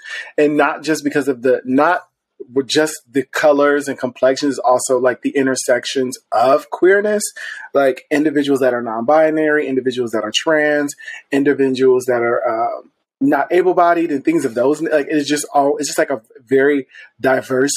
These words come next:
show. Um, and is it, do you, what is, is that, that's how you say it, right?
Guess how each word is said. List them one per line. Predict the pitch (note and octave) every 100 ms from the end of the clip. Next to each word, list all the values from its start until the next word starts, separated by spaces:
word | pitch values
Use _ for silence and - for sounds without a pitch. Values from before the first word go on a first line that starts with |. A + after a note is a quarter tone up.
| -
show. | - - A#2+ C#3 A3 - _ _ _ _ _
Um, | D#3 D#3 C#3 C3+ B2 G#2 _
and | E3+
is | A3
it, | G#3 C3+
do |
you, | F3+ G#3+
what | C#3 E3
is, | G#3+
is | D3+
that, | D3+ C3+
that's | E3
how | F#3+
you | G#3
say | - D3
it, | G2
right? | F#2+ G#2